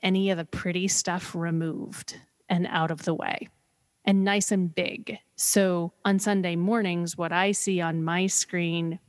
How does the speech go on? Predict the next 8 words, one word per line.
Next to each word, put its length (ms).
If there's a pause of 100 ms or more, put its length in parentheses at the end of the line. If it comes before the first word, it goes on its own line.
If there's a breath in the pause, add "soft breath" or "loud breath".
most 540
of 140
the 80
time 680
is 180
the 120
cue 320
sheet 720